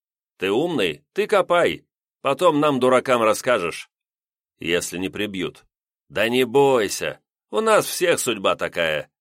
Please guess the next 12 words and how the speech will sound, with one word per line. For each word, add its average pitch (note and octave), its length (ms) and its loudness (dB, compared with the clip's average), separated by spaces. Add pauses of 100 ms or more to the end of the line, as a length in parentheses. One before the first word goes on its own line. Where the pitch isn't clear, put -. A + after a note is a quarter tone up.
(200)
Сегодня G3 520 0
жив, D3 340 -2
завтра C3+ 380 0
убьют. G2+ 500 -2 (420)
Мы D#3+ 160 -2
же C#3+ 320 0 (140)
бойцы C#3 400 0
мировой C#3+ 460 4
революции, C3+ 840 -2 (300)
успокоил G2+ 600 0
меня E2+ 280 -4
Лившиц D3 520 -6